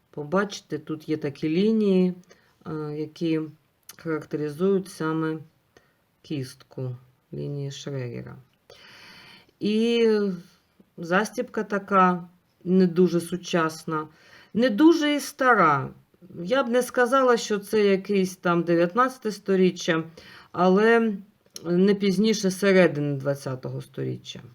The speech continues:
Отак вона зроблена. Дуже тонка. От дивіться, яка тонка ця основа. І,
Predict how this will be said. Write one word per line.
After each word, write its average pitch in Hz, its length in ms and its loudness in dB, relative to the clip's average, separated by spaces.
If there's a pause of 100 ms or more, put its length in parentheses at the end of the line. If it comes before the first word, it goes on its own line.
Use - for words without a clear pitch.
(280)
Отак 143 300 -10
вона 135 180 -8
зроблена. 202 400 -2
Дуже 196 360 4
тонка. 165 640 -2
От 165 100 -6
дивіться, 160 440 -4
яка 147 380 -14 (580)
тонка 147 540 -8 (1000)
ця 143 440 -8 (680)
основа. 156 720 -2 (840)
І, 226 460 2